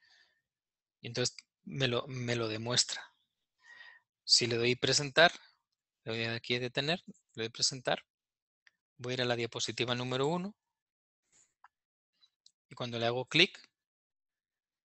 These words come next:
hace un cubito que gira para ver la, la diapositiva número dos.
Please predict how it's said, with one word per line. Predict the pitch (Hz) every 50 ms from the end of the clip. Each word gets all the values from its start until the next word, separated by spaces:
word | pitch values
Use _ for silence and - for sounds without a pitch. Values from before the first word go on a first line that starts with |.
| _ _ _ _ _ _ _ _ -
hace | - 117 - - 131
un | 127 120
cubito | - - 123 127 135 - - 147 - - - - _ - - _ _
que | - 113
gira | - - 139 135 - 143 180 - - _ _ _ _ _ _ _ _ _ _ _
para | - 117 113 110
ver | 110 113 113
la, | 113 117 113 - -
la | - 127 117
diapositiva | 113 113 107 - - 104 - 117 - 113 123 123
número | 113 101 98 98 92 90
dos. | 90 - 113 - -